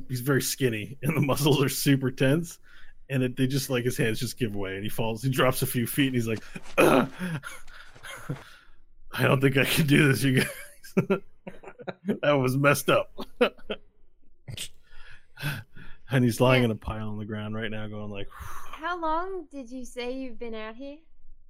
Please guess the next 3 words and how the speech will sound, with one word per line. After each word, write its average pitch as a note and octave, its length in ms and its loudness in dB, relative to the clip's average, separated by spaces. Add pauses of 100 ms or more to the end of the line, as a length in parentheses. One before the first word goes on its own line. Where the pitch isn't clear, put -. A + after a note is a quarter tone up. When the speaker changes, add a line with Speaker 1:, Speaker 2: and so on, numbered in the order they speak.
(1500)
Speaker 1:
Um, C#3+ 840 2 (1400)
well, C3 420 2 (220)
um, B2+ 420 2